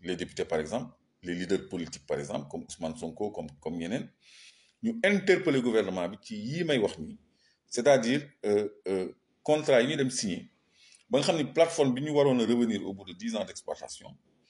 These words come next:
dañ koy joxe en location, dañu koy jox ñun en location, ad vitam aeternam,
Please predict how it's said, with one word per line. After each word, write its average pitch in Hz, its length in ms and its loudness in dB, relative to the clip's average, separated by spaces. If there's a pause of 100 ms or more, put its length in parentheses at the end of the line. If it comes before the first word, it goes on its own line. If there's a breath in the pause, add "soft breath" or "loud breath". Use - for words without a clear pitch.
(440 soft breath)
dañ 123 160 2
koy 139 260 2
joxe 127 280 0
en 117 120 2
location, 110 540 2
dañu 127 260 -2
koy 120 180 -2
jox 104 160 -8
ñun 104 200 -6
en 92 100 -2
location, 85 500 -4 (300)
ad 139 180 0
vitam 127 460 -2 (140)
aeternam, 85 440 -6